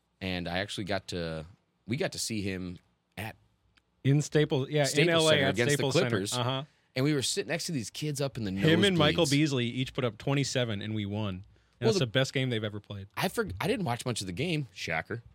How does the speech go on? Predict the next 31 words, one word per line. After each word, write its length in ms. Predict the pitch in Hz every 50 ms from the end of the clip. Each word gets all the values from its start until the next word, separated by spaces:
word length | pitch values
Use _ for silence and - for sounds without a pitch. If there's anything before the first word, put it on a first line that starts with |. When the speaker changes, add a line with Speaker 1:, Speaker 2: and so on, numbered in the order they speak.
| _ _ -
Speaker 2:
Mm-hmm. 80 | 113
Speaker 1:
because 420 | 113 139 151 160 147 139 123 - - 330 - - 262
I 100 | 92 104
met 240 | 110 117 123 - -
some 160 | - - 113
new 140 | 113 123 110
people. 400 | - 160 226 247 - 131 185 -
Speaker 2:
Yes, 240 | 143 185 208 - -
they 80 | - 151
were 60 | 165
Speaker 1:
And 80 | 123 160
this 120 | 175 -
Speaker 2:
great. 60 | - 156
Speaker 1:
little 120 | 147 143
social 340 | - - 160 156 - 139 120
butterfly, 380 | 120 151 196 - - 147 127
they're 80 | 123 123
like, 200 | 120 113 101 -
"Yeah, 140 | 208 233 147
we're 180 | 123 147 202
only 140 | 220 214 180 127
here 120 | 135 143
'cause 120 | - - -
we 80 | 123 135
went 100 | 151 147
to 60 | 131
high 160 | - - 180 220
school 220 | - - - 113
with 100 | 101 80
Derek 300 | - 107 113 117 - -
Williams." 340 | 175 175 - - - -